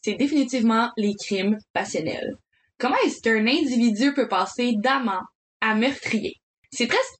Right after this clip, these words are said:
inconcevable pour mon cerveau de comprendre le déclic qui peut se produire pour en arriver là.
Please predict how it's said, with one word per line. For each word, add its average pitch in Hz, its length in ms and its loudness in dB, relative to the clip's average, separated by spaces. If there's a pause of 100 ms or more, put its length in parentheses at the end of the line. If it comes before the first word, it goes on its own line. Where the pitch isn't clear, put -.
inconcevable 240 600 0
pour 220 140 0
mon 196 140 0
cerveau 226 360 0
de 220 60 2
comprendre 247 380 0
le 185 120 -4
déclic 254 460 0
qui - 80 -14
peut 269 120 2
se 277 80 -2
produire 240 460 0
pour 220 240 0
en 202 120 0
arriver 214 360 0
là. 190 160 0